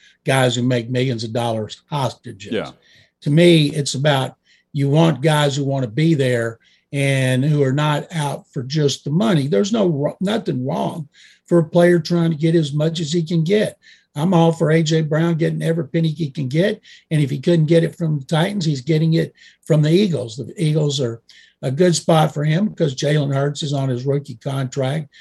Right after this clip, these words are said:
Speaker 1: Those are the teams that can usually afford to do something like that, like Tyreek Hill with Tua Tagovailoa. Derek Carr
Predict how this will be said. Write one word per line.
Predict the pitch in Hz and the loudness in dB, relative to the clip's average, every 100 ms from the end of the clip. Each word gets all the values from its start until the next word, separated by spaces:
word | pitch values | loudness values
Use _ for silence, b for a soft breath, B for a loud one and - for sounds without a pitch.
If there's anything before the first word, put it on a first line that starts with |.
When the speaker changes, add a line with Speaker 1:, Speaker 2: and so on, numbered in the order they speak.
| b b | b b
Speaker 1:
Those | 143 151 | 2 2
are | 143 | 0
the | 131 | -4
teams | 127 151 143 131 | -2 -2 -2 -4
that | - | -8
can | - 123 | -6 -4
usually | 135 220 208 165 139 120 120 b b b | 0 0 0 0 0 -2 -8 b b b
afford | 131 - 151 147 | -14 -6 0 0
to | 135 | 0
do | 120 143 | -4 -2
something | 131 139 131 139 | -2 -2 -2 -4
like | 127 123 117 113 | -4 -4 -8 -4
that, | 131 139 | -2 -2
like | 135 135 123 | -2 -4 -6
Tyreek | - 131 135 131 127 | -4 -2 0 -2 -2
Hill | 139 135 | -2 0
with | 117 - b b b | -4 -8 b b b
Tua | - 170 | 4 4
Tagovailoa. | 131 147 135 127 123 131 147 156 139 | 4 0 2 2 2 2 4 4 2
Derek | 135 131 123 _ | 0 0 -4 _
Carr | 160 151 139 135 | 0 2 2 -2